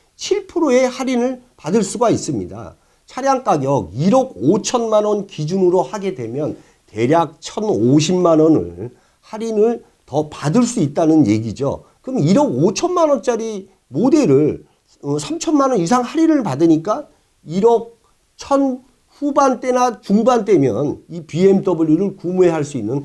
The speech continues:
아주 좋은 찬스입니다. 현재 재고량이 그렇게 많지 않습니다. 그러면 여기서 트레이드인이 도대체 어떻게 되는가를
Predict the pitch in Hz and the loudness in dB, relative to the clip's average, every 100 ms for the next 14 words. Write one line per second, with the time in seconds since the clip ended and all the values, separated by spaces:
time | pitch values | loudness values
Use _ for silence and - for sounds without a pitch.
0 | - _ 117 131 165 240 202 151 151 147 | -12 _ -4 0 0 -2 -2 2 4 2
1 | 147 156 139 113 95 78 _ _ - 240 | -2 -8 -6 -10 -10 -16 _ _ -10 -8
2 | 165 101 120 - 127 151 170 156 147 175 | -6 -6 -8 -2 2 4 6 4 4 2
3 | 170 - _ 123 - 147 117 110 117 - | 2 -6 _ -12 -6 -4 -2 -2 -2 -4
4 | 135 - 117 127 - 123 80 78 76 _ | -6 -6 -6 -6 -4 -6 -8 -14 -20 _
5 | _ _ 175 254 196 98 110 117 98 120 | _ _ -4 0 2 2 0 -2 0 0
6 | 170 156 98 78 104 - _ _ _ 285 | 0 -4 -6 -8 -10 -12 _ _ _ -6
7 | 311 311 277 294 220 220 226 135 143 185 | 0 2 2 0 -2 -2 -4 0 2 2
8 | - 240 - 107 123 - 226 - 247 151 | 0 -4 -2 -4 -4 -8 -14 -10 -4 0
9 | 143 127 127 151 220 - | 0 0 -2 0 -2 -4